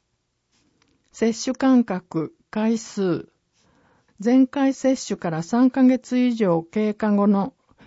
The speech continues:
期間内に一回のみ。接種券。前回接種でオミクロン株対応二価ワクチンを接種した後、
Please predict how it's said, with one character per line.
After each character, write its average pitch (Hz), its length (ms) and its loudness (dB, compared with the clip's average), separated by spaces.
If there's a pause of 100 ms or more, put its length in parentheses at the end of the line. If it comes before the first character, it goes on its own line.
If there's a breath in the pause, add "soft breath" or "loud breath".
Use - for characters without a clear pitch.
(120 soft breath)
期 208 120 -6
間 240 360 2
内 170 240 0
に 160 280 -2
一 202 200 -8 (120)
回 233 280 2
の 202 180 4
み。 170 220 -2 (1400)
接 220 240 -2 (160)
種 254 100 0
券。 220 400 0 (960 soft breath)
前 240 300 2
回 269 260 -2
接 262 220 -2
種 - 260 -6
で 170 300 -4 (320 soft breath)
オ 214 100 2
ミ 247 140 6
ク 247 160 -6
ロ 262 120 2
ン 262 140 4
株 185 300 -6
対 220 400 -2
応 214 180 0
二 208 160 2
価 254 180 -4
ワ 254 160 0
ク 233 140 -4
チ 196 220 -2
ン 175 100 2
を 170 60 0
接 220 180 -4
種 208 260 -10
し - 160 -14
た 165 200 -6
後、 165 340 -10